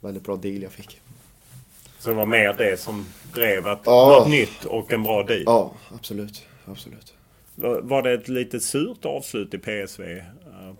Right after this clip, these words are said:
Speaker 2: på det sättet att de ville förlänga, ni inte?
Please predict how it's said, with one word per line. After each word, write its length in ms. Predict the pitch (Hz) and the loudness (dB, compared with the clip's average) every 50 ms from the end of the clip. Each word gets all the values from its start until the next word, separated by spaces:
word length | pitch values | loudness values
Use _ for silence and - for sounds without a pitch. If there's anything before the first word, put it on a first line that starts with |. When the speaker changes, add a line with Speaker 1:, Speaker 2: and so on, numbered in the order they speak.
| - _ _ _ | -20 _ _ _
Speaker 2:
på 80 | - 104 | -10 -6
det 160 | 98 92 92 | -6 -6 -6
sättet 360 | - - 98 92 - _ - | -8 -10 -16 -16 -16 _ -16
att 140 | 92 92 - | -16 -14 -10
de 180 | 101 101 95 90 | -10 -8 -8 -8
ville 160 | 92 90 90 | -8 -10 -10
förlänga, 520 | - 107 101 98 92 90 90 90 90 87 | -12 -10 -8 -6 -6 -6 -8 -8 -8 -10
ni 240 | 90 95 95 92 92 | -10 -10 -10 -10 -10
inte? 400 | 92 95 92 - 98 95 92 92 | -10 -12 -10 -8 -6 -6 -6 -6